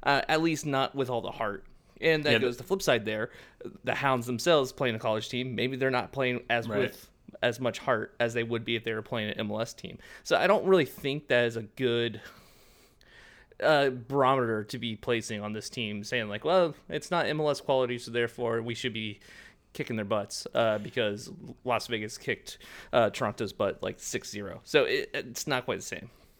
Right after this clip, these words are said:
Speaker 2: Josh, Josh, I'll stay with you for a second here. I mean, you mentioned panic mode.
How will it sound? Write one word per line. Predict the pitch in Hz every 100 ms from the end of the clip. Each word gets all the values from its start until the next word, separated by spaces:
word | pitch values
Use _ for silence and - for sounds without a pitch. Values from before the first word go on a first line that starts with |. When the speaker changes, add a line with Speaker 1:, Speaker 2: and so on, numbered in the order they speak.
| _ _ _ -
Speaker 2:
Josh, | 139 131 - -
Josh, | 143 123
I'll | 123
stay | 117 170
with | 165 131
you | 127
for | 120
a |
second | 104 113 104 101
here. | 104 104
I | 113
mean, | 113
you | 113
mentioned | 120 120 107
panic | - 110 107 107
mode. | 104 104